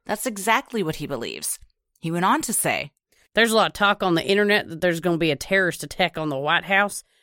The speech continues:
Speaker 2: and they're gonna move the Capitol to Denver. And everybody's sitting around here, you know, watching Wheel of Fortune or whatever, you know, going out and doing their big screen T V,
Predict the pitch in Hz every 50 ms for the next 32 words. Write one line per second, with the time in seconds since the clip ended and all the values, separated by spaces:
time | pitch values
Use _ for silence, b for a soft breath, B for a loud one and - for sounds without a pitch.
0 | _ _ - 180 185 180 196 180 170 170 180 185 170 151 156 - - - 208 208
1 | 208 - 156 139 123 123 127 127 156 165 160 151 - - - - _ _ _ _
2 | _ _ _ - - 156 160 175 170 170 151 151 - - - 208 190 180 175 175
3 | 185 214 220 196 160 170 165 160 160 160 165 156 143 143 170 175 - - 151 151
4 | 156 185 190 165 147 - _ - 214 220 214 - - 190 170 151 147 151 156 156
5 | 151 151 147 156 175 185 - - - 175 175 165 165 165 175 170 175 175 180 180
6 | 180 170 - 156 143 175 180 175 165 156 139 135 180 175 160 - - - 196 180
7 | 175 165 - 196 196 170 151 175 196 214 208 202 190